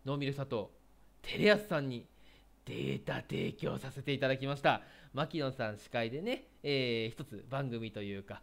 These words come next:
えー、動画ちゃん、動画が立ち上がっておりますので、こちら、えー、見ていただければ嬉しいでございます。ぜひぜひ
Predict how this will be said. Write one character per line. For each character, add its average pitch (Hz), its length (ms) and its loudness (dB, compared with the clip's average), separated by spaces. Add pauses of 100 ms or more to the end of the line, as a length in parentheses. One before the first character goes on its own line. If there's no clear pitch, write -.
(140)
え 131 100 -2
ー、 - 20 -2
動 143 140 0
画 131 100 2
ち 135 100 -2
ゃ 120 60 0
ん、 120 60 -4
動 135 160 0
画 127 60 -4
が 131 60 0
立 131 200 -8
ち 151 60 0
上 135 80 4
が 131 80 2
っ 127 80 -6
て 127 60 -4
お 117 60 0
り 135 100 -4
ま 151 80 -2
す 147 80 -8
の 127 60 -2
で、 104 100 -4
こ 135 160 -8
ち 135 120 -8
ら、 117 200 -2
え 131 100 -4
ー、 120 60 -2
見 120 80 -4
て 117 120 -4
い 107 80 -4
た 113 120 -2
だ 117 120 0
け 151 100 -2
れ 185 80 0
ば 214 80 2
嬉 160 240 -4
し 127 140 -8
い - 20 -8
で 170 120 -2
ご 165 160 -2
ざ 156 220 0
い 156 100 -2
ま 151 140 -4
す。 - 100 -16 (1500)
ぜ 135 80 -4
ひ 120 120 -6
ぜ 117 120 -2
ひ 156 340 -2